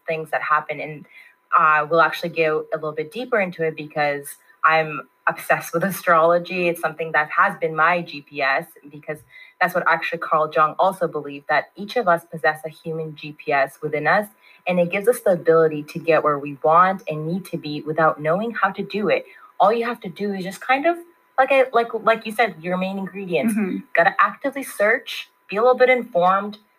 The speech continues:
Speaker 1: have a little luck, and see the magic unfold.
Speaker 2: Mm-hmm. And that's, uh, that g-, human G P S is also known as intuition in some,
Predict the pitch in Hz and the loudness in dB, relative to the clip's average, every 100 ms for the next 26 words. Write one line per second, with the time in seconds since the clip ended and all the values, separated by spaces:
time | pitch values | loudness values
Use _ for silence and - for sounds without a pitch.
0 | _ - 185 247 277 269 190 180 277 - | _ -2 0 2 4 4 6 4 4 -2
1 | - _ - 190 185 170 _ _ _ - | -20 _ -6 -6 -6 -10 _ _ _ -20
2 | - - 226 202 165 170 170 165 151 - | -16 -8 -2 0 0 -2 -4 -10 -12 -10
3 | 143 - - 233 220 208 - 233 240 240 | -8 -10 -10 -8 -4 -6 -6 -6 2 2
4 | 254 - - - - - - 214 214 196 | 2 -8 -18 -18 -12 -10 0 4 4 4
5 | - 226 226 226 233 - - 202 - - | 2 4 6 4 0 -16 -12 -14 -12 -14
6 | - 254 254 226 214 208 - 202 202 - | -6 -4 -2 -4 -6 -8 -2 -2 -2 -2
7 | 202 - 202 202 196 185 185 185 180 185 | -2 0 -2 -2 -4 0 0 0 2 4
8 | 185 - 214 214 196 190 226 - 339 392 | 2 -4 -6 -4 -2 -2 -2 0 0 -2
9 | - - 202 202 208 202 190 196 - | -6 -2 -2 0 2 4 4 -2 -8